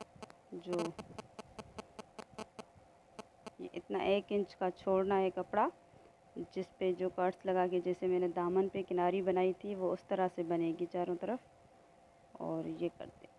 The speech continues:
ये देखिए ये leaves बन गए। अब यहाँ पर एक छोटा सा कट देंगे, तो जगह खाली बची हुई है यहाँ पर कट देंगे, ठीक है। तो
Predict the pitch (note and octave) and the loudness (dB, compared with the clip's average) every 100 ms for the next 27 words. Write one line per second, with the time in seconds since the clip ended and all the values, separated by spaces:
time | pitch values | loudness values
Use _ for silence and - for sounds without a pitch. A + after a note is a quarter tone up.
0 | - - - - F3 D#3+ E3 D#3+ E3 E3 | -20 -20 -20 -8 -6 -6 -8 -8 -4 -2
1 | E3 E3 E3 - - - - - F3 D#3+ | -2 -2 -4 -8 -20 -20 -16 -10 -6 -6
2 | E3 E3+ E3+ - - - - - - - | -6 -8 -10 -18 -20 -20 -20 -20 -20 -20
3 | - - F3 E3+ F#3+ G3+ G3 G3+ F#3+ - | -20 -8 -8 0 2 2 0 0 0 -4
4 | - - - - G3 G3+ G3+ G#3 - F3+ | -20 -20 -20 -10 -4 -2 -2 -6 -4 -4
5 | E3+ F3+ F#3 F#3 A#3+ C4+ - - - - | -4 2 2 2 0 -2 -12 -20 -20 -20
6 | - - - - - - F3+ F3+ F3+ F3+ | -20 -20 -20 -20 -20 -12 -8 -2 0 -2
7 | - F3 F3+ F3 F3 - F#3 F#3 G3 G#3 | -2 -2 0 0 -2 -2 -2 -2 -2 -2
8 | F#3+ F3 F3+ F3+ F3 E3 E3+ E3 E3+ - | -2 -2 -6 -6 -8 -4 -4 -2 -4 -6
9 | F#3 A#3+ B3 - - - - - - - | -6 -6 -8 -6 -8 -8 -20 -20 -20 -20
10 | _ - - _ - F3 E3+ E3+ E3 | _ -20 -20 _ -12 -6 -4 -4 -6